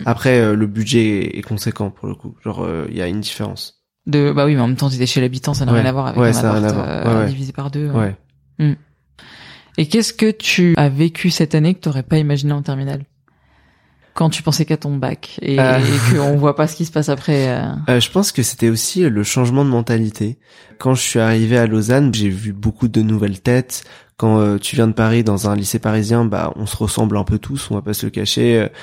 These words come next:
Speaker 1: tu rencontres quelqu'un, bah, on est un peu tous pareils, quoi. On est dans des petites bulles. Et, euh, et je trouve que ça m'a fait beaucoup de bien dans le sens où, bah, j'ai pu découvrir des nouvelles personnes.
Speaker 2: Mm.
Speaker 1: Euh, enfin, euh, ça m'a fait beaucoup, euh, pas mûrir, mais découvrir des, des nouvelles choses, et cetera. Et ça, j'ai trouvé ça incroyable.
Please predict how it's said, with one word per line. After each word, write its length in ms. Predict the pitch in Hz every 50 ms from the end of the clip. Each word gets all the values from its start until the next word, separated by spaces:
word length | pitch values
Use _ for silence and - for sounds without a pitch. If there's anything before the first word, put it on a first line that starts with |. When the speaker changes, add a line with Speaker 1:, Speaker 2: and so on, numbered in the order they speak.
| - - -
Speaker 1:
tu 140 | - - -
rencontres 280 | 110 110 110 117 110 101
quelqu'un, 340 | - 104 98 - 120 120 117
bah, 180 | 104 101 85 87
on 140 | 98 101
est 20 | 101
un 60 | 107
peu 120 | - 113 110
tous 160 | - - -
pareils, 360 | - 110 104 107 117 127 127
quoi. 140 | 120 - 101
On 80 | 98 98
est 60 | 98
dans 160 | 95 101 98
des 100 | 104 104
petites 280 | 98 - - - - 110
bulles. 260 | 107 120 135 151 147 147 - - - - - - - - _ _ -
Et, 240 | 135 127 123 123 117
euh, 360 | 117 113 117 113 110 110 92 - -
et 80 | 123
je 60 | 117 -
trouve 160 | - 180 175
que 100 | - -
ça 100 | - 127 110
m'a 100 | 110 101
fait 140 | - 120
beaucoup 320 | 104 104 120 135 - - 147
de 40 | 117
bien 280 | 113 113 113 120 123 123
dans 140 | 113 110
le 60 | 104 101
sens 360 | - - 127 135 131 - -
où, 40 | 113
bah, 140 | 104 107
j'ai 140 | 107 98 104
pu 340 | - - - - 120 123 120
découvrir 400 | 117 117 110 - - 120 117 117
des 100 | 110 110
nouvelles 280 | 113 117 117 127 120 113
personnes. 480 | - 117 110 - - 113 113 117 120 123
Speaker 2:
Mm. 40 |
Speaker 1:
Euh, 200 | 143 151 - 104 107 135 - - - - _ _ _ -
enfin, 220 | - 127 127 123
euh, 160 | 123 120 117 110 - - _
ça 200 | - - 139 127
m'a 200 | 117 120 120 120
fait 200 | 117 - - 131 117
beaucoup, 500 | 117 120 127 - _ - 151 147 143 127
euh, 540 | 120 117 113 110 113 110 107 104 90 - - - _ _ _ _
pas 140 | 147 143
mûrir, 520 | 135 135 131 135 143 147 147 160 165 156 127
mais 340 | 110 107 107 107 107 104 110 - - - - _ _ _ _ _ _ _ _ _ -
découvrir 460 | 123 117 - 131 120 123 131 127 120
des, 200 | 113 117 113 110
des 140 | 104 117 117
nouvelles 280 | 123 123 123 123 120
choses, 260 | 117 - - 139 131
et 60 | 127 110
cetera. 400 | - - - 117 107 117 131 127
Et 40 | 117
ça, 160 | - - 139
j'ai 160 | 131 123 107 95
trouvé 240 | - - 107 104
ça 360 | 101 - 110 107 107 104 95 -
incroyable. 580 | - 123 120 - - 123 107 104 110 113 117 113